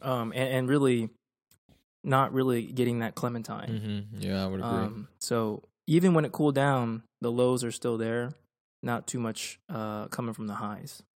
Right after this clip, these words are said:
Speaker 2: Mm-hmm.
Speaker 1: Yeah.
Speaker 2: Yeah, and then I guess moving on just a little bit to the V sixty, which we
Speaker 1: Mm-hmm.
Speaker 2: brewed next. And may-, maybe a word is just that, uh, Joe brewed the Kalita,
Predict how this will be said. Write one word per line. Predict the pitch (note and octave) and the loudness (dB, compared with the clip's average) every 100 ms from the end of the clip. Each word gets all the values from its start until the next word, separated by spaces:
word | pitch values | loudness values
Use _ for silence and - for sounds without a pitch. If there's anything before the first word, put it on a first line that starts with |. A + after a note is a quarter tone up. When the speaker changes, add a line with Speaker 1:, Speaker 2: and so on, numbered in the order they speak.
| - | -10
Speaker 2:
Mm-hmm. | G#2 F#2+ G#2 F#2 F2+ G2 G#2 _ _ - | -8 -8 -10 -10 -10 -12 -20 _ _ -20
Speaker 1:
Yeah. | - - _ _ _ _ _ _ | -20 -20 _ _ _ _ _ _
Speaker 2:
Yeah, | - B2+ G#2+ G2 G#2 | -2 2 2 0 -6
and | G#2 | -8
then | A2+ | -4
I | A2 | -2
guess | A2+ A2 - - | 2 2 0 -4
moving | - A#2+ A2+ A2 | 2 2 4 2
on | A2 A#2 A2+ A2+ A2+ - C3 | 2 4 2 -2 -8 -14 -16
just | A2 - | -10 -8
a | |
little | G#2 A#2+ A2+ | 0 2 4
bit | A2 G#2+ | 2 2
to | G#2 | -2
the | G2+ | -2
V | G#2 | 0
sixty, | - F#3 F3+ - G#2+ A#2 C#3 | 0 -2 -2 -2 0 -2 -2
which | A#2 B2 | -4 -2
we | A2 | 0
Speaker 1:
Mm-hmm. | D#3 | 2
Speaker 2:
brewed | A2 A2 | 0 -2
next. | G2+ G#2+ G#2+ - - - - - - - | -2 -2 -2 -4 -6 -10 -20 -20 -14 -2
And | A2+ A2 F#2+ | 0 0 -4
may-, | - A2 | -6 -4
maybe | A#2 A#2 G#2 | -4 0 2
a | |
word | G2+ A2+ A2 G2+ | 4 2 2 -2
is | G2 | -4
just | G2+ - | -4 0
that, | F#2+ F#2+ | 0 2
uh, | F#2 F2+ F2+ - _ _ A2+ | 0 -2 -6 -12 _ _ -2
Joe | A#2+ C#3 D3 | 4 8 8
brewed | C3 C3 C3 A2+ | 6 4 2 2
the | G#2+ G2 G2 | 2 2 0
Kalita, | C3 C#3+ C3+ B2+ B2+ | 0 2 2 0 -4